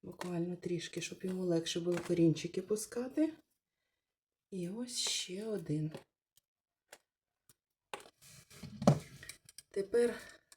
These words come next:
секатором, ножичком, ножничками трішечки пощищаю шкірку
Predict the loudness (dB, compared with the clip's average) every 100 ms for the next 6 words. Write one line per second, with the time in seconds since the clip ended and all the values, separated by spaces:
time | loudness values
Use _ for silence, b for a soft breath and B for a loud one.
0 | _ -6 -2 2 2 2 2 2 0 -2
1 | 0 0 0 0 -2 -6 -2 0 2 2
2 | 2 2 0 0 -2 -2 -4 -4 -6 B
3 | B B B B 0 0 2 0 0 -2
4 | 0 0 0 0 -2 0 2 2 2 0
5 | -4 -2 -2 -2 0 0 0